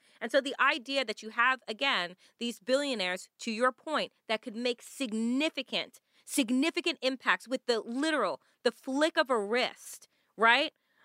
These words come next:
And don't, because they want the notoriety on top of it, because, like, to them, our democracy is worth, like, taking a risk on as if they're running for prom king. I'm, like, it, it, it makes me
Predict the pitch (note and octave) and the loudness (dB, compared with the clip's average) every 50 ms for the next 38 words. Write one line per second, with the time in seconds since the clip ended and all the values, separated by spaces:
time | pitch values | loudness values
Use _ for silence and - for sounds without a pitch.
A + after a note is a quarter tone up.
0 | _ - - C4+ C4 B3 G3 F3 B3+ C#4 D4+ D#4 C#4 A3+ E3+ - - F#3+ B3+ B3+ | _ 4 4 4 4 4 -2 0 2 2 4 4 2 -2 -6 -10 -6 -6 -4 0
1 | - C4 - - B3 A#3+ A3 G#3+ A3+ C4 C4+ - G#3+ B3 A#3 A3+ A3+ A3+ G#3+ G3+ | 0 0 2 2 2 2 2 0 2 0 0 2 0 -4 -2 0 0 0 0 -2
2 | F#3+ F#3 F3 F3+ G3+ B3 D#4+ - A#4+ A#4+ B4 B4 A4+ _ _ _ _ _ _ _ | 0 0 2 2 2 0 0 2 2 2 2 0 -4 _ _ _ _ _ _ _
3 | - B3+ B3+ A#3 - - G#3+ A3 - D#4 D#4+ E4 F#4+ G4+ F#4+ - _ _ - - | 0 0 0 0 2 0 0 2 0 -2 -4 -2 -2 -2 -2 -4 _ _ -4 -4
4 | C4 - - D4+ C4 - C4 B3+ B3+ A#3+ _ _ _ _ _ _ _ _ - - | -2 0 2 0 0 0 0 -2 -2 -2 _ _ _ _ _ _ _ _ -2 0
5 | E4 C#4 G#3 F#3 A#3 A3+ A#3 C4+ C#4+ E4 F4 - - - A#3 A#3 A3 B3+ A3+ A3 | 0 0 2 2 4 4 6 4 2 2 -4 -6 0 2 2 2 2 -2 0 2
6 | G#3 A3 A3+ C#4 C4 - - C4+ C4 B3 G#3+ G3 G3+ G#3+ A3 A#3+ - B3 A3+ A3 | 2 0 0 -2 -8 -6 -4 -4 -4 -4 -4 -2 0 0 0 0 -2 -2 -2 -2
7 | G#3 - - - A3 A3 B3 A3+ G#3+ G3 F3+ G3 G#3 - - C#4 C#4 D4 D4+ D4 | -2 -2 -2 -4 -4 -4 -4 -4 -4 -2 -2 -4 -6 -6 -4 -4 -2 -2 -2 -2
8 | A3+ A3 G#3+ G#3 - - G#3+ G#3 F#3 G3 F#3+ F#3+ G#3+ A3+ A#3+ A#3+ _ _ _ _ | -4 -4 -4 -6 -2 -2 -2 -2 0 0 0 0 -2 -4 -8 -10 _ _ _ _
9 | _ - A3 G3+ - - - G#3+ G#3+ A#3+ D#4 F4 - G#4 G4+ G#4 A4+ A4+ A4+ - | _ -2 -2 -2 -2 -2 0 2 2 2 0 -2 -4 -4 -2 -2 -2 -6 -8 -12
10 | _ - - - _ - A#3 B3 B3 B3+ B3+ - - _ _ _ _ _ _ _ | _ -20 -20 -8 _ 2 2 2 2 0 -4 -10 -14 _ _ _ _ _ _ _
11 | - G#3 A3+ A#3+ A#3+ C#4 B3+ - - A#3 A#3+ - - A#3+ A3+ A#3 B3 B3 B3+ - | -2 0 0 0 2 0 -2 0 2 0 0 2 2 0 0 0 0 0 0 -2
12 | - B3+ B3+ B3 A#3+ A3+ | -4 -6 -6 -4 -4 -6